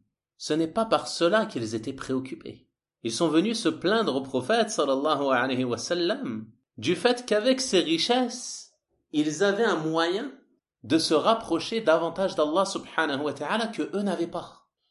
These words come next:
Donc ils cherchaient un moyen de se rapprocher d'Allah subhanahu wa ta'ala d'une autre manière afin d'atteindre leur rang. Et ce car les compagnons radiyallahu ta'ala anhum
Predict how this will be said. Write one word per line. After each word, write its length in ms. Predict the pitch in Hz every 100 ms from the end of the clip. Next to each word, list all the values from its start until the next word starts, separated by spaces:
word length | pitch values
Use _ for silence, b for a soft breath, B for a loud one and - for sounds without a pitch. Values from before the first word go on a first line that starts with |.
| -
Donc 320 | 110 240 262
ils 100 | 208
cherchaient 400 | 180 240 233 -
un 140 | 247 208
moyen 480 | 165 170 160 202
de 140 | 247 190
se 140 | -
rapprocher 540 | 170 202 233 202 185 190
d'Allah 320 | 170 180 233
subhanahu 540 | 233 160 - 190 170
wa 100 | 170
ta'ala 320 | 170 185 233
d'une 200 | 175 160
autre 240 | 226 - 185
manière 440 | 160 185 254 254 - - _ _ b b
afin 300 | 147 143 202
d'atteindre 480 | 226 196 196 208 202
leur 200 | 160 131
rang. 400 | 104 127 - - _ _ _
Et 60 | 117
ce 140 | -
car 240 | 196 190 147
les 100 | 135
compagnons 420 | 165 165 147 180
radiyallahu 600 | 160 135 135 135 139 131
ta'ala 380 | 127 120 143 98
anhum 520 | 135 127 175 165 104